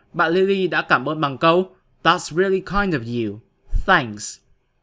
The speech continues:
Vậy tổng quát lại, khi con muốn bày tỏ sự quan tâm của mình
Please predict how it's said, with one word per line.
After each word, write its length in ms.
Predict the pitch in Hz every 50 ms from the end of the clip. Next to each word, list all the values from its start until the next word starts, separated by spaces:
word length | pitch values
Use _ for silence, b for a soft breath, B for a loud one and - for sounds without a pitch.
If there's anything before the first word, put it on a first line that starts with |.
| _ _ _ _ _ _ _ _ _ _ _ _ _ _ _ _ _ _ _
Vậy 240 | - 160 226 226 160
tổng 240 | - - 202 175 151
quát 160 | - 208 240
lại, 300 | 247 247 240 220 156 - - _ _ _ _ _
khi 160 | - - 254
con 340 | 214 - 247 233 233 214 190
muốn 140 | 180 185 208
bày 120 | 220 185
tỏ 240 | 160 165 147 123 113
sự 180 | - - - -
quan 160 | - 190 202
tâm 180 | 202 - 214 196
của 100 | - 156
mình 320 | 139 147 175 165 139 120